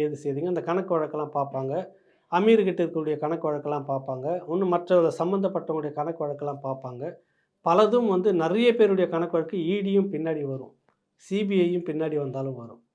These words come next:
ஆக இது ஒரு முதல் கட்ட வலை விரிப்புல தான் இவ்வளவும் எடுத்திருக்குது. எனக்கு கிடைக்கிற தகவல் படி இவர் முன்கூட்டியே வந்து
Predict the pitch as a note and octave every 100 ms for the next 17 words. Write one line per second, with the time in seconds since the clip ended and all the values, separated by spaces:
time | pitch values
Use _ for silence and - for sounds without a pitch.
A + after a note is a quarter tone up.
0 | _ _ _ _ D#3 F3 G3 F3 D3 D3+
1 | F#3+ B3+ A#3+ G3 G3+ F3 D3+ E3 F#3+ E3+
2 | C3+ D3 E3+ F#3+ D#3+ D3 D3 D#3 E3 F#3
3 | F3+ F#3 E3 E3 D#3+ C#3 C#3 A3+ - D#3+
4 | G3+ F#3+ E3 F3+ G#3+ G#3+ - E3 F3+ F3+
5 | E3+ D3+ F#3+ A#3 - _ _ - F#3 F3
6 | A#3 A#3+ B3+ A#3 A3+ A3+ G3 E3 D#3 F3